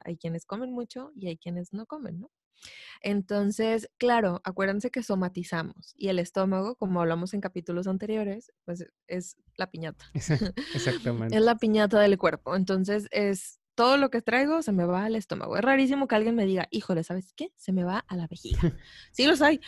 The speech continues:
Speaker 1: pero no se te va a ir a la vejiga. O, "¿Sabes qué? Se me fue al hígado". No, no se te va a ir al hígado. Normalmente son
Speaker 2: Al
Speaker 1: síntomas
Speaker 2: estómago.
Speaker 1: gastrointestinales, ajá, fuertes.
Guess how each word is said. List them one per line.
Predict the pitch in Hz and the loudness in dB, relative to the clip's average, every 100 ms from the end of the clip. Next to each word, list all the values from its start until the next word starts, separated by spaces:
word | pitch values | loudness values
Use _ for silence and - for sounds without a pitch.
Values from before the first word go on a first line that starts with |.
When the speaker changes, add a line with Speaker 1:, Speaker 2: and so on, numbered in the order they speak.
| - - | -4 4
Speaker 1:
pero | 220 214 | 6 8
no | 247 | 6
se | 269 | 6
te | 220 | 4
va | 220 | 4
a | |
ir | 214 | 6
a | |
la | 214 | 6
vejiga. | 190 262 202 - | 6 4 4 2
O, | |
"¿Sabes | 180 196 208 - | 2 2 2 0
qué? | 302 | 0
Se | 220 | 2
me | 190 | 2
fue | 208 220 - | 4 2 0
al | 160 165 | -4 0
hígado". | 202 165 147 _ _ | 0 0 -8 _ _
No, | 180 - | -4 0
no | 202 190 | 2 2
se | 226 | -2
te | 202 | -4
va | 180 | -4
a | |
ir | 175 | -2
al | 180 | -2
hígado. | 165 - - | -2 -6 -4
Normalmente | 175 175 185 202 220 262 311 | -2 0 2 2 0 -2 -4
son | - 196 | -2 -2
Speaker 2:
Al | 196 | 0
Speaker 1:
síntomas | 202 196 202 208 | 0 -2 -2 -2
Speaker 2:
estómago. | |
Speaker 1:
gastrointestinales, | 202 180 180 175 - 180 175 190 262 - | -2 -4 -4 -6 -4 -2 0 -2 -6 -6
ajá, | 196 185 175 175 - - - | -4 -2 -2 -4 -10 -20 -20
fuertes. | - 269 339 - - | 0 2 2 -2 -6